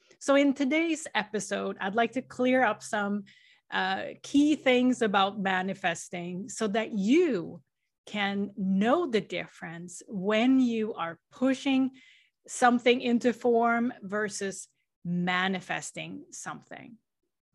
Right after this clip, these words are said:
And manifesting itself is actually, as I said, something that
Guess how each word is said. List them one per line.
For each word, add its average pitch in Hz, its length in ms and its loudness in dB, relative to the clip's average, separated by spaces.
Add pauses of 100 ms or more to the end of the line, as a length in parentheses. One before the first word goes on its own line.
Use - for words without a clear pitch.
(680)
And 247 380 -2 (600)
manifesting 247 1000 -2
itself 185 840 -2
is 196 160 -6
actually, 208 560 -2
as 185 140 -6
I 185 100 -4
said, 247 480 -4
something 226 440 -2
that 170 160 -6